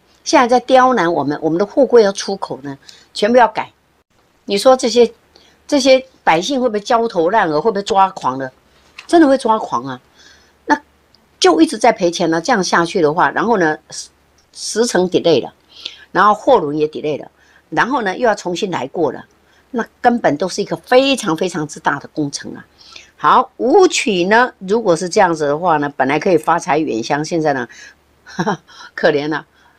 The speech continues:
哪有发财？不要赔大财在远乡啊，赔大财在远乡。好，如果我们的货轮都 delay 的话，你想想看，他们的合约，这些企业的合约到底要怎么处理呢？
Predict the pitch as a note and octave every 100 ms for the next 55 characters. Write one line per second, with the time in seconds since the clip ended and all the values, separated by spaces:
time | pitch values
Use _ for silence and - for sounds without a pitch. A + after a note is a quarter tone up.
0 | _ _ _ _ - F#3 A3 E3+ F3+ F3
1 | E3 B2+ C3+ _ _ _ _ _ G3+ F#3
2 | - F3 G#3+ E3+ D3+ C3+ D3+ - A3 D#3+
3 | - B2 E2+ - F3 D#3 D#3 G#2+ _ _
4 | _ _ _ _ - _ F3+ F#3 F#3 D3+
5 | D#3 D3+ F#2 G#2+ B2 B2 C3+ _ _ -
6 | B2+ C3 F3+ F3 F#3+ D#3 - C#3 C3+ C#3
7 | C#3+ G#3 D3 B2+ C#3 D3 C3 B2+ C3 -
8 | - - - _ - - - - F3 A3
9 | F3+ C#3+ F3 C#3+ - G3+ G3 E3 - -
10 | D3+ F#3 A3 G#3 G3+ - _ _ - E4
11 | D#4 F3 A3 G#3 E3 F3 G3+ G3+ D#3 D3
12 | D3+ A#2+ B2 - B2 D3 G#3+ A#2 B2+ C#3+